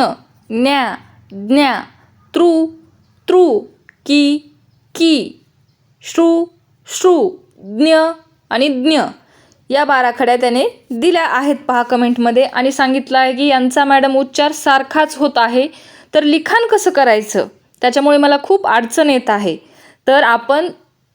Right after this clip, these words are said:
हा व्हिडिओ आज खास त्या कमेंटमुळे बनवत आहोत.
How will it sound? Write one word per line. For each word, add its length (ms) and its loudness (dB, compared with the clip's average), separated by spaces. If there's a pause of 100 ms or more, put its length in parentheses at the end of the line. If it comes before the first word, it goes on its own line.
(400)
हा 120 -2
व्हिडिओ 260 2
आज 380 2
खास 540 -2 (160)
त्या 100 0
कमेंटमुळे 580 2
बनवत 380 2
आहोत. 320 2